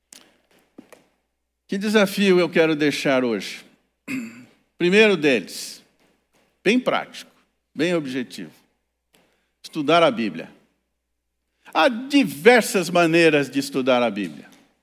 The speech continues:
Mas eu quero que você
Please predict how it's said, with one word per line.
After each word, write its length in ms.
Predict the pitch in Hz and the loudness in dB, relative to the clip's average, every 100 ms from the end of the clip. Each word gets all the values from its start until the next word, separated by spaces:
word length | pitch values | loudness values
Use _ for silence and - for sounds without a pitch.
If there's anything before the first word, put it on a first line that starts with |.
| _ _ _ _ _ _ _ _ _ _ _ _ _ _ _ _ _ _ _ _ _ _ | _ _ _ _ _ _ _ _ _ _ _ _ _ _ _ _ _ _ _ _ _ _
Mas 180 | - 214 | 2 6
eu 140 | 262 214 | 6 4
quero 480 | - 233 220 196 | 4 6 6 4
que 100 | - | 0
você 880 | 180 185 180 - 208 208 185 - - | -2 -2 -2 4 6 6 4 -2 -10